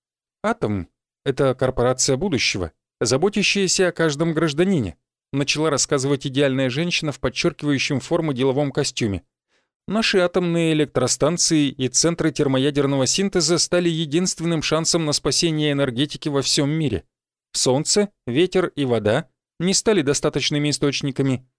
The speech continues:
но наука и атом всегда с вами". Когда небо заволокло тучами, атом был рядом. Когда приливы забрали побережье,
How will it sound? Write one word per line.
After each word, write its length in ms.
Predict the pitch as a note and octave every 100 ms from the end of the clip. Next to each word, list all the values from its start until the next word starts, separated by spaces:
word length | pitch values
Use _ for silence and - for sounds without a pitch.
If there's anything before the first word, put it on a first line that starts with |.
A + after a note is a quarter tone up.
| _ _ C3+
но 160 | D3
наука 420 | C3+ C3+ F#3+ F3+
и 160 | C#3 B2
атом 420 | C3 - A#2+ G2 _ _
всегда 460 | - - A#2 G#2+ A#2
с 160 | - C3
вами". 360 | F3 A2 E2 _ _ _ _ _ _ _ _ _ _ _ -
Когда 340 | C3 C#3+ E3+
небо 320 | F3 F#3 F3+
заволокло 500 | D3 E3 E3 D#3+ F3
тучами, 540 | E3+ A3+ - A2 G2+ D2+ _ _ _ _ -
атом 440 | - F3 F3+ F3+ E3
был 160 | E3+
рядом. 440 | F3 G3 A2 F#2+ D#2 _ _ _ _ _ _
Когда 360 | - A#2+ A#2 C3+
приливы 400 | C#3+ C#3+ D3 D3+
забрали 400 | C3 C#3 C#3+ C#3+
побережье, 640 | D3 C3+ D#3+ A3 G#2+ F#2